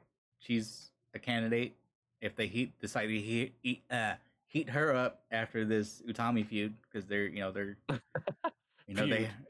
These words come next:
Speaker 1: they had their little
Speaker 2: I don't know
Speaker 1: kerfuffle.
Speaker 2: what it is. <laughs>
Speaker 1: Yeah, yeah, they had their little kerfuffle after their tag loss,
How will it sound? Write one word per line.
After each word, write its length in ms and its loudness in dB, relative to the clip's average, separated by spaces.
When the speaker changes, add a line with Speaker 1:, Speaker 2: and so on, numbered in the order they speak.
Speaker 1:
they 140 4
had 200 4
their 100 4
little 340 4
Speaker 2:
I 80 0
don't 100 2
know 120 4
Speaker 1:
kerfuffle. 220 4
Speaker 2:
what 160 2
it 180 0
is. 220 0
<laughs> 920 -12
Speaker 1:
Yeah, 220 0
yeah, 200 2
they 120 2
had 100 2
their 120 4
little 200 4
kerfuffle 640 2
after 560 0
their 360 2
tag 360 -2
loss, 540 0